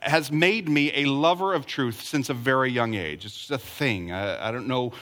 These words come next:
when exactly I first started thinking about the word truth, but it means a lot to me.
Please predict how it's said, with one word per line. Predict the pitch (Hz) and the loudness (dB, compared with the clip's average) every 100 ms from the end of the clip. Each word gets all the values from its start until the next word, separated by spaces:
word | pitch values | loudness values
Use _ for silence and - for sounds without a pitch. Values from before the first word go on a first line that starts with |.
| - | -16
when | - 131 143 151 | -6 0 2 2
exactly | 131 104 - 143 135 143 | 0 -6 2 4 4 2
I | 127 | 0
first | - 147 - | 0 -2 0
started | 143 127 107 | 0 0 0
thinking | 143 127 131 | -2 0 0
about | 113 110 | 2 2
the | 107 | 0
word | 123 147 143 | 0 0 0
truth, | - 143 135 | -4 -4 -2
but | 131 | -2
it | 127 | 0
means | 143 175 156 | 2 2 2
a | 139 | 4
lot | 131 131 | 4 4
to | - | -2
me. | 95 87 | -6 -8